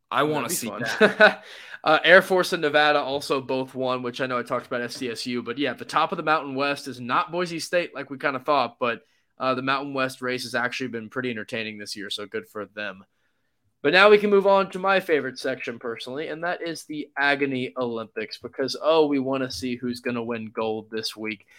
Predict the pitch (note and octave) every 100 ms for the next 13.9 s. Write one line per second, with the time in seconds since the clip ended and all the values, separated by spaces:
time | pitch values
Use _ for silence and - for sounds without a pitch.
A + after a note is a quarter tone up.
0 | - - F#3 G#3+ G#3 - F#3 - E3 -
1 | E3+ D3+ C#3 C3 D3 C#3+ C3 C3 - C#3
2 | C#3 C#3+ C3+ B2+ B2+ A2+ A2 - _ -
3 | - D#3+ D3+ D3 D3+ C#3 B2+ C3 C3+ B2
4 | B2 A#2 - A#2+ A2+ - - E3+ D3+ D#3
5 | C3 B2+ B2 A#2+ A#2 G2 A2+ A2+ A2 A2
6 | G#2 D#3+ D#3 C#3 C3+ B2+ B2 B2 A#2 A2
7 | A2 - A2 A2 A2+ A2 _ _ _ _
8 | - C#3 C3 - G3+ - - F3+ - D3+
9 | F3+ A3+ E3 C3 - C3+ B2+ C#3+ B2+ A#2+
10 | G#2+ B2 C3+ E3+ C#3 C3 B2+ C3 - C3
11 | A#2+ A2 A#2 A#2+ B2 - A#2+ B2+ B2+ B2
12 | C#3 E3 C#3+ B2 A#2 A#2+ A#2 A2 A2+ A2
13 | A#2 G#2 A#2 B2 B2+ C3 D3 D3 E3